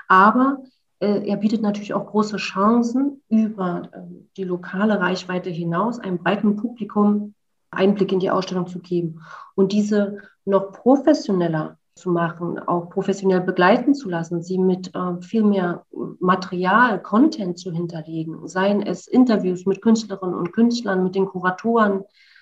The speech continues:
ähm, mit Besucherinnen und Besuchern, die ihre eigenen Ideen zur Ausstellung einbringen. Das ist unser Ziel, also ein Ziel, ähm, im Förderprogramm.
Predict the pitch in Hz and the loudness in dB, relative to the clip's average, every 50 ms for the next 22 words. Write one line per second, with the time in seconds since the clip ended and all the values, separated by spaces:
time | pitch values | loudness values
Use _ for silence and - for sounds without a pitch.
0 | - - _ - 185 185 185 185 185 185 185 190 185 - 214 180 196 226 220 220 | -20 -12 _ -2 0 0 2 2 4 4 4 4 2 0 -2 0 0 0 0 0
1 | 214 202 202 185 175 185 180 180 233 262 269 - - 202 196 185 180 - - - | 2 2 2 2 2 0 0 2 4 4 4 4 2 0 0 0 -2 -4 -6 -10
2 | 185 - 202 190 185 - - 208 214 214 202 - 190 185 - 208 226 254 262 262 | -6 -4 -2 0 2 2 4 6 6 6 4 4 2 2 2 2 4 6 6 6
3 | 254 254 233 - - - _ _ _ _ _ _ - 185 - - 185 - 185 175 | 6 4 0 -4 -10 -20 _ _ _ _ _ _ -2 0 0 0 0 -2 0 0
4 | 175 170 - - - 175 190 190 185 190 214 220 240 240 240 - - _ _ _ | 2 2 2 2 2 2 2 2 2 0 0 0 0 -2 -4 -8 -14 _ _ _
5 | _ - 190 180 208 196 - 214 202 208 175 170 180 - - - 202 233 277 349 | _ -6 -4 -4 -4 -2 0 0 0 0 -2 -4 -6 -10 -10 -4 0 2 2 2
6 | 370 359 190 160 165 - - 175 175 202 226 214 - - 240 247 269 294 320 330 | 2 0 -2 -4 -4 -2 0 2 2 2 2 2 0 -2 0 2 2 2 2 0
7 | 339 - - 220 226 220 214 214 220 214 214 - - 233 233 240 240 - - 220 | -4 -6 -4 -2 -2 -2 -2 -2 -4 -6 -6 -4 0 2 2 2 2 0 0 0
8 | 214 233 226 - - - 247 - - - 233 247 269 320 370 - | 0 0 -2 -4 -4 -6 -6 -6 -2 0 2 4 4 2 2 -2